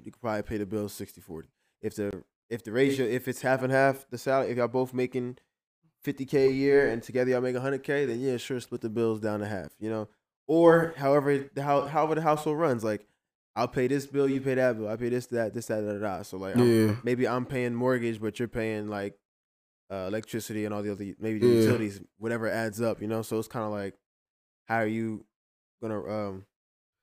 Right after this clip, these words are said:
Speaker 1: how
Speaker 2: That
Speaker 1: are
Speaker 2: makes
Speaker 1: you running
Speaker 2: sense.
Speaker 1: it?
Speaker 2: So, like, for example, do you think this situation would have been, could have been differently then?
Speaker 1: Yeah, I don't know if
Speaker 2: If
Speaker 1: this is a
Speaker 2: they,
Speaker 1: house or an
Speaker 2: like,
Speaker 1: apartment. Like, I don't know how
Speaker 2: I'm
Speaker 1: the
Speaker 2: saying,
Speaker 1: bill
Speaker 2: like,
Speaker 1: is,
Speaker 2: all right,
Speaker 1: but
Speaker 2: so
Speaker 1: go ahead.
Speaker 2: that's, let's put it in, let's try to put it as much as, like,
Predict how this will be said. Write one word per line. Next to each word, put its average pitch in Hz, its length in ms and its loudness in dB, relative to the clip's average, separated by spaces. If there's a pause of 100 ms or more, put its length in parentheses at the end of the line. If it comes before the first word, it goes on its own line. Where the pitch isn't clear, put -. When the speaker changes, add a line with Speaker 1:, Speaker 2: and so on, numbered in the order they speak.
(220)
Speaker 1:
how 170 80 8
Speaker 2:
That 175 40 10
Speaker 1:
are - 100 6
Speaker 2:
makes - 160 4
Speaker 1:
you 165 80 8
running 139 120 4
Speaker 2:
sense. - 120 0
Speaker 1:
it? - 80 -12 (240)
Speaker 2:
So, 165 200 8
like, 156 260 6
for 165 200 8
example, 151 560 6
do 113 180 2
you 156 140 8
think 147 340 4
this 143 200 6
situation 147 400 6
would 123 80 8
have 120 80 6
been, 113 340 4
could 135 100 6
have 123 60 4
been 117 140 6
differently 135 400 6
then? 139 280 4 (300)
Speaker 1:
Yeah, 156 160 6
I 190 140 6
don't 254 100 10
know 240 60 12
if 208 100 8
Speaker 2:
If 208 60 4
Speaker 1:
this - 20 4
is 175 60 12
a 170 60 10
Speaker 2:
they, 160 40 10
Speaker 1:
house 170 300 8
or 180 40 4
an 160 100 4
Speaker 2:
like, 165 140 10
Speaker 1:
apartment. 180 260 8
Like, 139 80 8
I 147 40 10
don't 175 120 8
know 170 60 8
how 165 120 10
Speaker 2:
I'm 156 60 12
Speaker 1:
the 135 40 6
Speaker 2:
saying, 147 200 10
Speaker 1:
bill 143 80 10
Speaker 2:
like, 160 40 10
Speaker 1:
is, 156 60 12
Speaker 2:
all 165 60 12
right, 165 80 6
Speaker 1:
but - 60 2
Speaker 2:
so 151 120 12
Speaker 1:
go 185 60 10
ahead. 202 140 10
Speaker 2:
that's, - 200 -2
let's 185 200 6
put - 180 4
it 202 120 8
in, 180 320 8
let's 151 160 6
try 175 100 8
to 170 60 4
put 165 140 6
it - 20 8
as 135 60 6
much 139 260 4 (200)
as, 127 220 4
like, 120 340 4